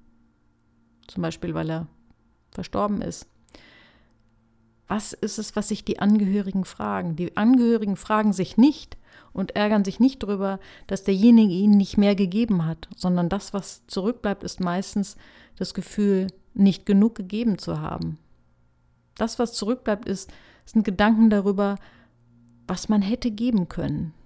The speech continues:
Nutze die Gelegenheit, anderen Menschen das zu geben, was sie brauchen. Und du wirst merken,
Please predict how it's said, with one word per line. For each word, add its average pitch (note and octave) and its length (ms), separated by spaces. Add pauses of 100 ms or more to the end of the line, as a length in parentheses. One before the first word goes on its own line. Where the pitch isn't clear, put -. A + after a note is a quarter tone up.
(680)
Nutze C4 340
die G#3 140
Gelegenheit, G3+ 680
anderen F#3+ 380
Menschen F3+ 420
das A3 240
zu G#3 100
geben, F3 320
was E3+ 160
sie - 80
brauchen. E3+ 480
Und F#3 100
du F3+ 120
wirst G3 240
merken, G#3+ 480